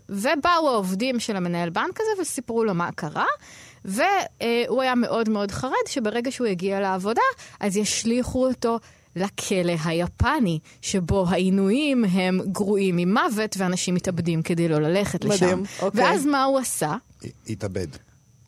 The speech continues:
Speaker 1: הוא, הוא השלים עם זה שזה הולך לקרות.
Speaker 3: אה.
Speaker 1: הוא פשוט השלים עם זה. הוא התאבל על חייו, הוא נפרד מאשתו, ואז הוא החליט לחשוב איך אני יכול לשפר את המצב, מה אני יכול לעשות. והוא בחן באופן קר, כיוון שהוא כבר השלים עם העינויים שלו, הוא בחן באופן קר את האפשרויות,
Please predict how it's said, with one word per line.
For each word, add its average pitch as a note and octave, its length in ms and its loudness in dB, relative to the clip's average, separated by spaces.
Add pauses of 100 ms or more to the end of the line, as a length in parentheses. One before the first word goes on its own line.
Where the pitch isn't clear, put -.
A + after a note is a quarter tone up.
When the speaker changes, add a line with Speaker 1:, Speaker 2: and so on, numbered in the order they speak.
(300)
Speaker 1:
הוא, E4+ 160 2
הוא F#4+ 320 2
השלים F4 460 2 (100)
עם D4+ 160 2
זה A#3 160 0
שזה A3+ 260 0
הולך E3+ 240 -2
לקרות. - 460 -8 (120)
Speaker 3:
אה. E3 100 0 (300)
Speaker 1:
הוא D#4+ 140 -4
פשוט A#4+ 280 2
השלים A#3 400 2
עם F#3 100 2
זה. F3 220 0 (480)
הוא D#4 100 2
התאבל F#4 340 2 (120)
על F4 120 2
חייו, F#3+ 500 2
הוא B3 120 0
נפרד C#4+ 560 2
מאשתו, G3+ 400 0
ואז C#5 140 0 (260)
הוא G#4 80 -2
החליט G4 220 0
לחשוב E4 340 -4
איך B3+ 180 -2
אני C#4 100 0
יכול A3 220 -2
לשפר F#3+ 380 -4
את F3+ 100 -4
המצב, E3+ 360 -6
מה E4+ 120 0
אני G4+ 80 -2
יכול D4 200 -4
לעשות. G#3+ 320 -6
והוא C4 160 -4
בחן F#4 220 -4 (100)
באופן D4 320 -2
קר, C4 160 -2 (100)
כיוון F3+ 200 -4
שהוא F#3 80 -6
כבר F3+ 140 -6
השלים G3 280 -4
עם G3+ 100 0
העינויים C4 300 -2
שלו, F4+ 160 -2 (400)
הוא G3 140 -2
בחן C4+ 280 0
באופן G#3+ 340 -2
קר F#3 320 -4
את F#3 100 -6
האפשרויות, D#3 680 -4